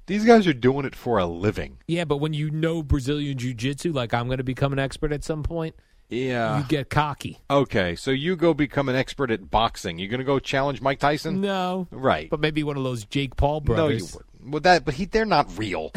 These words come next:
Speaker 2: <laughs>
Speaker 1: You're talking about a
Speaker 2: They're
Speaker 1: real
Speaker 2: real.
Speaker 1: boxer.
Speaker 2: I think they're
Speaker 1: Who's
Speaker 2: real.
Speaker 1: G's guy? What's his name again?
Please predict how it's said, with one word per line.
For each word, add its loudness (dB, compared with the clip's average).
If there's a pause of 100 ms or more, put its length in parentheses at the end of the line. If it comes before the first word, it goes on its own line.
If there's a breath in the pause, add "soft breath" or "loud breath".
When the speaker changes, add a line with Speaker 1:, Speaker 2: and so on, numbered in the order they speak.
Speaker 2:
<laughs> -8
Speaker 1:
You're 4 (140)
talking 2
about 10
a 12
Speaker 2:
They're 6
Speaker 1:
real 10
Speaker 2:
real. 2
Speaker 1:
boxer. 2 (320)
Speaker 2:
I 2
think -4
they're 2
Speaker 1:
Who's 6
Speaker 2:
real. -2
Speaker 1:
G's 2
guy? 6
What's 2
his -2
name 0
again? -2